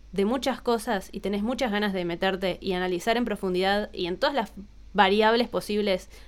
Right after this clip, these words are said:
la música que hacen, es no disfrutable, es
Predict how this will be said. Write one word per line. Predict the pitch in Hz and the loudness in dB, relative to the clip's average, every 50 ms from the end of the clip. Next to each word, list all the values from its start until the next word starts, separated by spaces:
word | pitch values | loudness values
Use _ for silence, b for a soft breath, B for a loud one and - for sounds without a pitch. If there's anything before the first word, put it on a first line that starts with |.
| b b | b b
la | 190 185 180 | -4 -2 0
música | 190 220 226 240 202 202 196 | 0 0 0 0 0 0 2
que | 185 190 | 2 0
hacen, | 202 202 240 220 196 185 b b b b b b | 0 0 0 -2 -2 -2 b b b b b b
es | - 196 190 - - - - - - - - - - - - - - - - - | -8 -8 -8 -8 -16 -20 -20 -20 -20 -18 -18 -18 -18 -18 -20 -20 -20 -18 -10 -4
no | 196 208 214 220 196 | 0 2 4 4 4
disfrutable, | 185 175 - - 185 165 175 156 156 156 - - | 2 0 -2 -4 -4 -4 -4 -6 -6 -6 -6 -4
es | - 190 - - | -4 -4 -4 -6